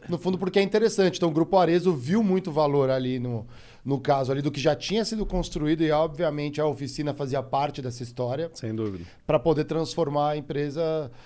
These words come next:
Speaker 1: agora numa, é, é uma outra coisa agora
Speaker 2: É
Speaker 1: também,
Speaker 2: uma
Speaker 1: né?
Speaker 2: outra dimensão, uma outra história. E aí, assim, é, muita gente me pergunta, mais uma vez, por que que o cara troca o C L T por empreender? Difícil pra caralho tomar essa decisão.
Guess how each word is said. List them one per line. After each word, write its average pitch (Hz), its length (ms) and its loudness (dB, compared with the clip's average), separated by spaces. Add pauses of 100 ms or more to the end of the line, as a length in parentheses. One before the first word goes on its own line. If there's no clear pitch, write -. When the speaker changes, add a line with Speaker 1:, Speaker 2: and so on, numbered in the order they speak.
(140)
Speaker 1:
agora 147 500 4
numa, 180 220 4
é, 165 240 2
é 156 40 4
uma 165 220 4
outra 196 320 2
coisa 143 360 -2
agora 117 260 -4
Speaker 2:
É 117 40 -6
Speaker 1:
também, 127 200 -2
Speaker 2:
uma 190 80 4
Speaker 1:
né? 196 60 6
Speaker 2:
outra 208 200 4
dimensão, 180 600 -2
uma 151 120 -2
outra 175 280 -2
história. 127 520 -2 (380)
E 143 120 6
aí, 208 260 6
assim, 120 420 -4
é, 113 220 -4
muita 156 500 4
gente 131 300 -2
me 127 60 -2
pergunta, 104 460 -2
mais 165 300 4
uma 156 160 4
vez, 107 220 -2
por 156 160 -6
que 247 100 0
que 220 80 -4
o 190 40 -4
cara 180 240 6
troca 165 420 4
o 156 40 -2
C - 180 2
L 143 180 4
T 156 340 -2 (720)
por 151 160 2
empreender? 147 600 2 (160)
Difícil - 360 -8
pra 151 140 0
caralho 117 720 -2
tomar 107 260 -2
essa 98 160 -8
decisão. 90 440 -10